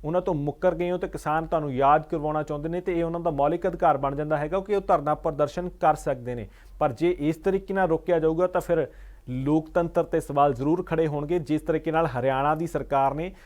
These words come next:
ਪੰਜਾਬ ਦੇ ਕਿਸਾਨਾਂ ਨੂੰ ਹਰਿਆਣੇ ਤੋਂ ਹੁੰਦੇ ਹੋਏ ਦਿੱਲੀ ਪਹੁੰਚਣ ਤੋਂ ਰੋਕਿਆ, ਤਾਂ ਉਸ ਨੂੰ ਲੈ ਕੇ ਲੋਕਤੰਤਰ ਤੇ ਸਵਾਲ ਖੜੇ ਹੋ ਰਹੇ ਸੀ, ਤਾਂ ਅਦਾਲਤ ਨੇ ਇੱਕ ਬੜਾ ਸਖਤ ਰੁਖ ਅਖਤਿਆਰ ਕਰਦੇ ਹੋਏ ਇਹ ਫੈਸਲਾ ਕੀਤਾ ਹੈਗਾ ਕਿ ਇਹ ਰਸਤੇ ਖਾਲੀ ਕਰਵਾਏ ਜਾਣ। ਫਿਲਹਾਲ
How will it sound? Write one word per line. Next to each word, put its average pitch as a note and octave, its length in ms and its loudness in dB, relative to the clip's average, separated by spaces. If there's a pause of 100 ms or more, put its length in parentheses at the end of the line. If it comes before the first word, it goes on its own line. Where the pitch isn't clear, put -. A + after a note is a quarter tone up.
(160)
ਪੰਜਾਬ C#3+ 420 6
ਦੇ E3 80 0
ਕਿਸਾਨਾਂ D3+ 400 -4
ਨੂੰ D#3+ 220 -2
ਹਰਿਆਣੇ C3+ 320 0
ਤੋਂ F3 340 -2
ਹੁੰਦੇ D3 220 0
ਹੋਏ E3 160 0
ਦਿੱਲੀ D3 280 -2
ਪਹੁੰਚਣ D#3 400 -4
ਤੋਂ D#3 160 0
ਰੋਕਿਆ, D#3 380 -2 (280)
ਤਾਂ D3+ 100 0
ਉਸ D3 380 -4
ਨੂੰ F3 120 -2
ਲੈ D3 160 4
ਕੇ F#3 260 -4 (260)
ਲੋਕਤੰਤਰ D#3+ 560 0
ਤੇ F3+ 160 -4
ਸਵਾਲ D#3+ 300 2
ਖੜੇ F3+ 220 -2
ਹੋ E3+ 140 0
ਰਹੇ F3 100 0
ਸੀ, A3 100 -4
ਤਾਂ G3+ 300 2
ਅਦਾਲਤ D3+ 440 6
ਨੇ G3 160 -2
ਇੱਕ F3 120 -6
ਬੜਾ D3+ 360 2 (220)
ਸਖਤ - 460 0
ਰੁਖ E3 340 -2 (340)
ਅਖਤਿਆਰ D3+ 420 4
ਕਰਦੇ D#3 320 2
ਹੋਏ E3 160 0
ਇਹ D#3 60 -2
ਫੈਸਲਾ C#3+ 420 -4
ਕੀਤਾ D3+ 320 -4
ਹੈਗਾ C#3+ 240 -4
ਕਿ F#3 220 -6
ਇਹ D#3 140 0
ਰਸਤੇ - 300 -4
ਖਾਲੀ C3+ 320 -4
ਕਰਵਾਏ A#2 300 -6
ਜਾਣ। C#3 160 -6
ਫਿਲਹਾਲ D#3 320 2